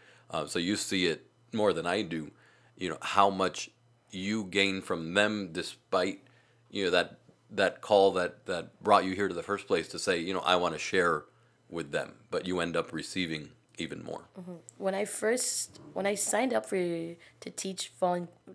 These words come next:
Speaker 2: to teach C C D, it was with another friend of mine, and I'm like, "I don't think I could do this," but I did it and I loved it. And it's preparing them for the sacraments that they'll receive. So if you're teaching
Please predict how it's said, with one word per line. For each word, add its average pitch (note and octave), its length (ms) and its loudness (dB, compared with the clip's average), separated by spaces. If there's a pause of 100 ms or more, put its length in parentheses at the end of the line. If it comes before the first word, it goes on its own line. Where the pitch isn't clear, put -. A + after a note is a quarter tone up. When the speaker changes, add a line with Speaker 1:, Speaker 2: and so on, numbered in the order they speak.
Speaker 2:
to D#3 120 -6
teach F3+ 340 -8
C E3+ 220 -6
C E3 200 -4
D, D#3+ 300 -6 (480)
it F3+ 80 2
was F3+ 200 2
with F3+ 200 -2
another F3 320 -2
friend F#3 220 -2
of F#3+ 120 -2
mine, A3 380 -2 (340)
and F#3+ 240 4
I'm G3 120 4
like, G3 280 4 (420)
"I - 120 -2
don't A#3+ 200 -4
think A3 160 -6
I A3+ 100 0
could E3 200 -8
do F3+ 160 -2
this," F#3+ 160 -6
but - 340 2
I E3+ 160 0 (140)
did F3+ 160 0
it A3+ 120 0
and F#3 100 0
I D#3 80 -2
loved D#3+ 400 -4
it. D#3 160 -8 (520)
And F#3 360 4 (200)
it's - 360 -2 (220)
preparing A#3 520 2
them C#4 300 2 (240)
for G3+ 360 8
the G3 160 -2
sacraments E3+ 500 4
that E3 120 -2
they'll E3 120 -4
receive. D#3+ 380 -6
So - 140 -4
if D#3 160 -6
you're D#3 80 -10
teaching E3 440 -10